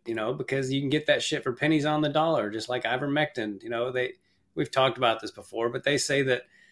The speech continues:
they say that ivermectin can cure all kinds of stuff, like the common cold and all that stuff. But think about what that would do for, you know, if you <laughs> go to a grocery store and look in the cold section, I mean, Jesus, there is so much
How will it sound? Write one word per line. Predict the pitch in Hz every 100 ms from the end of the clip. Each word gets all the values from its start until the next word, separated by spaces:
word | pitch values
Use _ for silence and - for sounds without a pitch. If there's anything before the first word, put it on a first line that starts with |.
| _ _
they | 151
say | 147 160
that | 139 123
ivermectin | 135 156 139 175 190 165 123
can | 139
cure | 131 185 190
all | 196 202
kinds | - 185 277 165
of | 110
stuff, | - 104 82 -
like | 110 113
the | 127
common | - 170 170 143
cold | - 170 190 214 190
and | 160
all | 220
that | 180 120
stuff. | - 131 117 -
But | -
think | - 165
about | 165 151 143 123
what | 143 147
that | 143 131
would | 135 120
do | 139 151 139
for, | - 131 120 113 - _ _ _ _ - _ _ _ _
you | - - 156 151
know, | 123
if | 131 -
you | 202
<laughs> | 190 -
go | 185
to | 147
a | 113 110
grocery | - 131 180 180 127
store | - 123 127
and | 113 117
look | 151 156
in | 123
the | 104 101 -
cold | - 156 196 165
section, | - 131 107 - 113 110 - _ _ _ _ _
I | -
mean, | 120 117 98
Jesus, | - 117 214 120 - -
there | - 143 156
is | 123 -
so | - 143 143 131
much | 131 135 120 - -